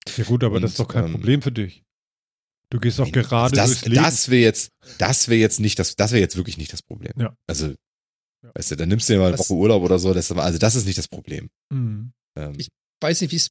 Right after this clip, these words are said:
Speaker 3: bei dir ist. Bei, äh, Nicole haben sie ja Augentropfen gegeben, damit die Pupille sich weitet und das Auge ist so ein bisschen erlahmt durch die Betäubung. Da musste sie auch Tropfen danach noch nehmen, die auch den Heilungsprozess,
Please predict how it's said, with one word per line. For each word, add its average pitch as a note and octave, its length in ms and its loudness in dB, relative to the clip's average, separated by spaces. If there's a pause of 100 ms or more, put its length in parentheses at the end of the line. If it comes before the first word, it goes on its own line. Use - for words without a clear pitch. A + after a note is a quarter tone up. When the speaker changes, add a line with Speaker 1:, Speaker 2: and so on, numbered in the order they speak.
Speaker 3:
bei C3+ 140 -4
dir F3 160 0
ist. - 240 -2
Bei, C#3 200 0
äh, C3+ 220 2
Nicole C3 300 0
haben D#3+ 100 2
sie B2+ 60 2
ja B2 100 0
Augentropfen F3+ 480 -2
gegeben, E3+ 220 -2
damit B2+ 160 -2
die B2 60 -8
Pupille D3+ 360 0
sich B2+ 240 -2
weitet F3 540 -2
und C3 240 -4
das - 160 0
Auge D3+ 240 2
ist C3 80 2
so D3 80 0
ein B2+ 40 -6
bisschen B2 280 0
erlahmt A#2 640 -2
durch B2 100 -2
die - 100 -10
Betäubung. D#3 540 0 (400)
Da B2+ 80 0
musste D3+ 280 2
sie C3+ 120 2
auch B2+ 80 0
Tropfen C#3 380 -4
danach B2 420 0
noch F3 160 0
nehmen, F#3 280 2
die C#3+ 100 -2
auch C3 80 -4
den G#2+ 180 -4
Heilungsprozess, D3+ 920 0